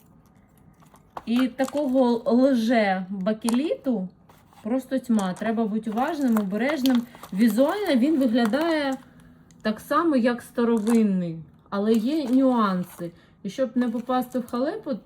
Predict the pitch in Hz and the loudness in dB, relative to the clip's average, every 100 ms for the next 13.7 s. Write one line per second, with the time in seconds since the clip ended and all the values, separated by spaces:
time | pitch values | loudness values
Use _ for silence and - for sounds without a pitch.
0 | - - 208 240 220 233 220 226 226 220 | -12 -8 -4 -2 -2 -2 -2 -2 -2 0
1 | 285 262 240 208 208 202 180 226 226 202 | 0 0 0 2 0 -2 -2 -4 -2 -4
2 | 185 196 202 202 190 185 202 196 190 185 | -4 -8 -10 -8 -6 -4 -4 -4 -4 -4
3 | 185 202 208 226 262 262 - - - - | -6 -10 -4 -4 -4 -8 -18 -20 -20 -20
4 | - - - - - - 180 165 220 233 | -20 -20 -20 -20 -20 -14 -10 -4 0 2
5 | 214 202 214 214 233 220 233 226 214 214 | 2 2 0 -2 -2 0 2 2 4 4
6 | 220 202 202 180 190 196 277 294 - 190 | 2 0 -4 -4 -4 -4 -4 -4 -4 -4
7 | 180 196 233 233 190 202 202 175 185 180 | -2 -2 -2 -2 0 0 -2 -2 -4 -4
8 | 180 165 175 208 240 262 269 240 302 285 | -4 -2 -2 0 0 2 0 2 2 2
9 | 294 285 294 285 - - - - - - | 0 -4 -8 -10 -12 -20 -20 -18 -18 -8
10 | 190 196 190 180 254 262 254 226 208 196 | -4 -2 -2 0 0 0 -2 0 0 2
11 | 233 240 220 220 202 196 190 175 196 233 | 0 0 -2 0 0 2 0 -2 -4 -2
12 | 220 220 208 214 220 220 262 403 - - | -2 -2 -4 -2 2 4 2 0 -8 -6
13 | 208 190 190 202 - 233 226 | -4 -2 -2 -2 -2 0 0